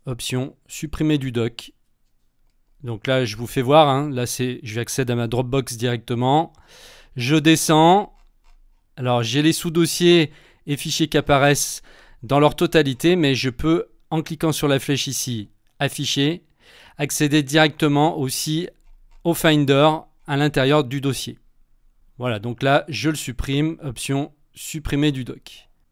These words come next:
À vous maintenant de jouer avec vos piles pour accéder beaucoup plus rapidement à vos dossiers et sous-dossiers que vous utilisez le plus souvent.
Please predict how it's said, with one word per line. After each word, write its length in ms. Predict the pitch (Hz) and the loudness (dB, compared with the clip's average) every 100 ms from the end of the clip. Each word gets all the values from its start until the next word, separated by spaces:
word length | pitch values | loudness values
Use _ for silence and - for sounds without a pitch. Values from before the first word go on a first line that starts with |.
| _ | _
À 160 | - 214 | 4 6
vous 220 | 208 302 | 8 8
maintenant 520 | 269 226 208 220 269 | 8 6 6 6 6
de 160 | 175 180 | 4 2
jouer 460 | 160 202 226 226 160 | 2 4 6 4 4
avec 520 | 151 151 214 214 - | 2 4 4 2 -4
vos 260 | 127 127 226 | -6 2 2
piles 600 | - 160 233 208 135 135 - | 2 2 6 6 4 0 -2
pour 320 | 180 190 156 | 4 4 4
accéder 460 | 151 - 175 202 | -2 0 0 2
beaucoup 300 | 160 196 - | 0 -2 -4
plus 200 | 190 220 | -4 2
rapidement 840 | 202 139 190 - 160 156 170 202 202 | 2 4 2 0 0 6 8 6 4
à 140 | 147 | -2
vos 180 | 127 160 | -2 -2
dossiers 560 | 147 196 - 208 202 156 | 0 -2 -2 -2 -2 -2
et 60 | |
sous-dossiers 640 | 127 - 233 170 151 247 269 | -4 -4 -2 0 0 0 0
que 200 | 190 185 | 2 2
vous 360 | 160 131 120 | 0 -6 -10
utilisez 680 | 127 - 120 123 131 202 190 123 | -10 -10 -6 0 2 2 2 -4
le 320 | 127 185 240 | 2 4 2
plus 180 | 208 180 | 0 -4
souvent. 380 | 165 123 113 | -6 -6 -8